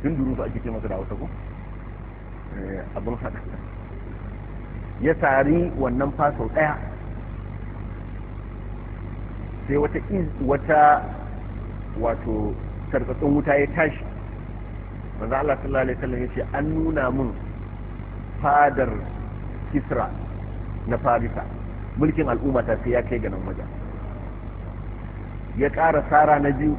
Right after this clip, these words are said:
ya ce an nuna mun fadar Kaisar, sarkin Rum da yake Farisa, gwamnan daular Rum da take Farisa, a da take Rum, da take Syria, Sham.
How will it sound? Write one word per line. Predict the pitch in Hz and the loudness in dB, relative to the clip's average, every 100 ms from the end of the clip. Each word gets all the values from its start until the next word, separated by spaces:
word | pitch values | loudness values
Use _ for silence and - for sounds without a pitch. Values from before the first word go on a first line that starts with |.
| - | 0
ya | 139 - | -2 0
ce | |
an | 135 147 160 | 0 2 2
nuna | 170 165 143 | 2 4 4
mun | 147 135 | 2 2
fadar | 151 143 139 127 | 6 6 6 2
Kaisar, | - 156 151 131 - - - - - - - - - - - | 6 6 6 2 0 -6 -8 -8 -8 -10 -10 -10 -10 -10 -2
sarkin | 135 135 151 139 | -2 0 2 4
Rum | 156 | 4
da | 123 | 4
yake | 131 - 120 | 2 0 4
Farisa, | 123 127 127 - - - - - | 6 6 4 -2 -6 -8 -6 2
gwamnan | 139 151 135 110 104 117 | 4 4 2 0 -4 2
daular | 135 139 120 104 101 - | 4 6 2 0 -6 -6
Rum | 113 131 139 117 | 0 4 4 2
da | 110 | -2
take | 123 101 110 | -4 -4 -2
Farisa, | 110 110 101 - - - - - | 0 0 -2 -6 -8 -10 -10 -8
a | - | -6
da | 104 | -4
take | 143 131 | -2 2
Rum, | 123 143 113 - | 4 4 2 -2
da | 123 | -4
take | 147 147 101 - | -2 -2 -2 0
Syria, | 139 147 127 - - - | 4 6 4 2 -6 4
Sham. | 131 | 4